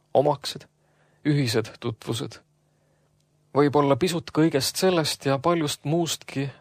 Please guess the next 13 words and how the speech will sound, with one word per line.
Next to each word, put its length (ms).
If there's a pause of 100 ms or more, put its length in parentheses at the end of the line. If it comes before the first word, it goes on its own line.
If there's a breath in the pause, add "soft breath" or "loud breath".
(100)
millele 380
ei 80
osata 400
anda 220
nimetust. 680 (560)
Palju 240
sellist, 540 (540 soft breath)
mis 200
sööbib 480
mürgina 500
hinge 440
ja 160
verre 380